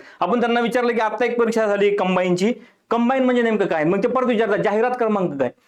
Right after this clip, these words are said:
सगळा गोंधळ आहे. त्यामुळे नाही का मला असं वाटतं की माझी विनंती राहील एखाद्या Telegram-च्या ॲडमिनला हायर करा तुम्ही, ते बरं राहील,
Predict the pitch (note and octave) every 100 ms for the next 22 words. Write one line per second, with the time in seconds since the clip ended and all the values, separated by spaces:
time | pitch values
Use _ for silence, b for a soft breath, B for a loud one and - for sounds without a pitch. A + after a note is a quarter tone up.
0 | b - F#3 F3+ A3+ G3+ G3+ F#3 E3+ C3+
1 | E3 C#3+ D#3 D#3+ E3 F3+ E3 E3 D#3 D#3+
2 | D3+ D#3 D3+ D3 D3+ D#3 D#3+ D#3 D#3 D#3+
3 | b b C3+ D#3 D#3+ E3 D#3 D3+ D3+ D3+
4 | D#3+ D3 C#3+ D3 D3+ B2+ C3+ C#3+ C#3+ C#3+
5 | C#3+ D3 C#3+ C#3 C#3 C#3+ B2+